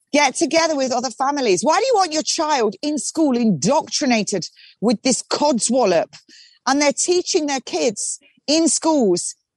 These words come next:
to go to the teacher and grass on you if you happen to have ideas that don't comply with the state.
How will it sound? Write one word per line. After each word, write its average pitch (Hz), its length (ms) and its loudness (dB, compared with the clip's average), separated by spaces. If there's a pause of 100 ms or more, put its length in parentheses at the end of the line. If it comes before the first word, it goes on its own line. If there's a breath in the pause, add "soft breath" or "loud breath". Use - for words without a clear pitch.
(240)
to - 80 -4
go 311 240 2
to 302 160 -2
the 254 100 -4
teacher 247 600 0 (240)
and 262 160 4
grass 320 400 0
on 294 180 2
you 185 280 -2 (280)
if 233 140 -4
you 277 140 4
happen 269 300 0
to 269 100 -6
have 254 280 -4
ideas 294 600 0
that 220 220 -8
don't 285 300 -2
comply 247 720 0 (580)
with 233 200 -4
the 254 100 2
state. - 640 -2